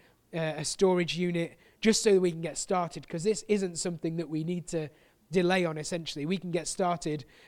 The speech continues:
as soon as we've found a person, uh, and, and kind of gone and got some training. We can kind of kick this off immediately. Um, so that's a great opportunity for us to have a real impact in our community.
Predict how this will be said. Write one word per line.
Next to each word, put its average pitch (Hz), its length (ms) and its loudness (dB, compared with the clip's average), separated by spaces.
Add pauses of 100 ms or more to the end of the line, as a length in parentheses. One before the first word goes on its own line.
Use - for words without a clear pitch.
as 160 100 -2
soon 196 220 2
as 165 120 -2
we've 165 220 -2
found 160 420 -2
a 151 60 -8
person, 139 520 -4 (360)
uh, 156 260 0 (200)
and, 156 340 -8
and 165 160 -6
kind 156 140 -4
of 139 80 -6
gone 170 160 0
and 160 80 -4
got 151 140 -6
some 160 140 -10
training. 151 340 -2
We 160 100 -2
can 156 240 -12
kind 165 140 -4
of - 60 -10
kick - 200 -4
this 175 180 -4
off 160 260 -4 (440)
immediately. 160 840 -2 (800)
Um, 160 220 -4
so 190 140 -4
that's 214 200 0
a 196 40 -2
great 196 320 2
opportunity 170 600 -4
for 156 200 -6
us 151 140 -6
to 151 220 -6 (460)
have 175 120 -4
a 165 80 0
real 185 480 2
impact 160 540 -6
in 160 80 -2
our 147 100 -6
community. 151 640 -6